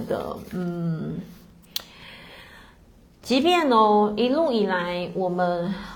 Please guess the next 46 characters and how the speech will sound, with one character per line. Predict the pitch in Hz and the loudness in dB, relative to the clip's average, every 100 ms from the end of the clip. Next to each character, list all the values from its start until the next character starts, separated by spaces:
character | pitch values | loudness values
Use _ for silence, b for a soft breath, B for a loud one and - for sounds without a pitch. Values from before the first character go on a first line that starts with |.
| B | B
互 | 330 | 0
相 | 285 254 | 4 4
陪 | 202 190 | 2 2
伴 | - 226 175 | 4 4 4
哦， | 180 | 0
很 | 185 185 | 0 4
多 | 233 | 4
人 | 214 | 6
我 | 170 | 2
们 | 175 | 0
都 | 185 | 0
是 | 220 | 2
互 | 226 208 | 2 2
相 | 185 170 | 0 -4
陪 | 165 - | -8 -6
伴， | 170 135 - - - - _ B B B B - | -4 -4 -8 -16 -20 -20 _ B B B B 2
但 | 320 285 | 4 4
是， | 277 302 302 269 B B - | 0 2 2 0 B B -10
哦， | 165 | -4
我 | 165 160 165 | -2 -2 -2
并 | 311 302 | 0 2
不 | 247 220 | 2 4
会 | 285 240 | 4 6
因 | 233 240 | 6 8
为 | 254 | 6
说 | 240 226 | 6 2
自 | 214 269 | 2 2
己 | 208 | 0
转 | 170 190 202 | 0 0 2
往 | 185 170 | 2 0
了 | 170 | -2
身 | 180 190 | -2 -4
心 | 190 202 190 | -2 -2 -2
灵， | 175 151 160 | -4 -4 -4
然 | |
后 | 180 233 | 0 2
就 | 240 | 4
很 | 226 165 | 2 0
像 | 165 220 | 0 -2
是 | 220 | 0
信 | 214 - 262 185 | -4 0 0 0
仰 | 156 147 | -2 0
原 | 170 190 | 0 2
本 | 196 | 0
的 | 160 | -4
这 | 165 | -2